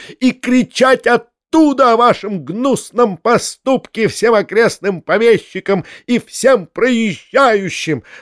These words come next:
Да, знайте все, все, что вчера ночью я застал его с этой девицей, имеющей наиневиннейший вид, в саду под кустами!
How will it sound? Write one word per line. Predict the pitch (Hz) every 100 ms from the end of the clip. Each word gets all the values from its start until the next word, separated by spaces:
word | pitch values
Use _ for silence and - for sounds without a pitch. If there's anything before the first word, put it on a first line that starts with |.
| _ _
Да, | - 269 247 196
знайте | 139 98 156 277 262 226 - 247
все, | - - - 254 277 196 139 - - - _ _
все, | - - - - - 294 302 277 240
что | - - 247
вчера | 233 - 220 240 233
ночью | 185 240 - 185 196
я | 180 180
застал | 180 - 214 185
его | 175 208 208
с | - - -
этой | 254 202 190
девицей, | 135 101 185 247 269 220 - - 170 135 - -
имеющей | 220 214 220 180 165 - 190
наиневиннейший | 165 202 226 254 269 285 233 220 220 - 202 190
вид, | 294 269 - - - _
в | -
саду | - - 123 156 277 339 277 170 _ _ _ _
под | 262 254 - -
кустами! | 277 - - - _ - 294 277 220 196 135